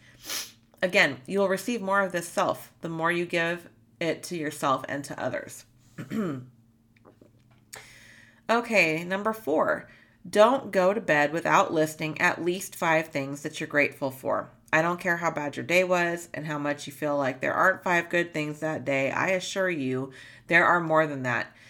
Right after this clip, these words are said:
This is even more important to do on the bad days. It puts things back in perspective. The more things you can list that you're grateful for, the sooner you see that you have more to be thankful for than complain about.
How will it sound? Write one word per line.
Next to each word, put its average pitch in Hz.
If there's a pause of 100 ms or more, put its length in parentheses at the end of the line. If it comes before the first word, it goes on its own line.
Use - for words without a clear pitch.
(180)
This 190
is 220
even 175
more 147
important 143
to 151
do 131
on 131
the -
bad 123 (120)
days. - (160)
It -
puts -
things 170
back 143
in 143
perspective. 135 (340)
The 151
more 151
things 185
you 220
can 233
list 175
that -
you're 190
grateful 156
for, 135
the 143
sooner 160
you 190
see 147
that 131
you 151
have 147
more 143
to 131
be 131
thankful 196
for 131
than 143
complain 160
about. -